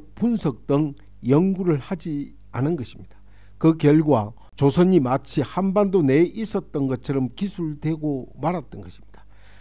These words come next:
하여 이는 우리 역사가 아닌 것입니다. 이는 일제 조선사 편수회가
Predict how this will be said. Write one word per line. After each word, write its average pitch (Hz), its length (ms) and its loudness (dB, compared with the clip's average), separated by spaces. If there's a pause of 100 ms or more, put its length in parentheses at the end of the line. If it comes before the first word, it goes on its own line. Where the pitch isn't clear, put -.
(160)
하여 175 280 6
이는 185 460 4
우리 151 260 0
역사가 143 840 0 (240)
아닌 143 280 -2
것입니다. 101 520 -10 (500)
이는 190 400 4
일제 214 460 -4
조선사 151 520 0
편수회가 127 920 -4